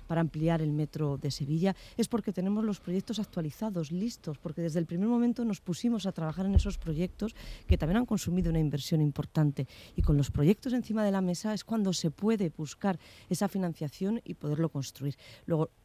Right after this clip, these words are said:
los proyectos constructivos del corredor tienen que avanzar con mucha agilidad para resolver esas soluciones técnicas y también la ejecución.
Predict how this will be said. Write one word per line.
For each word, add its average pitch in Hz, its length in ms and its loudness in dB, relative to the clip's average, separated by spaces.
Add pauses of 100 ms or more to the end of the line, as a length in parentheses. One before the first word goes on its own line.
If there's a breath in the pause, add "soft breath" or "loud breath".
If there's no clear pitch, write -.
(100)
los 165 220 4
proyectos 196 320 2
constructivos 147 580 -4
del 143 140 -2
corredor 151 460 2
tienen 139 360 2
que 139 140 0
avanzar 131 580 0 (140)
con 156 100 0
mucha 147 480 0
agilidad 147 540 -2 (140)
para 135 200 0
resolver 151 600 2 (400 soft breath)
esas 147 320 2
soluciones 165 580 2
técnicas 269 500 4 (320 soft breath)
y 175 120 -2
también 165 380 6
la 202 60 6
ejecución. 196 640 0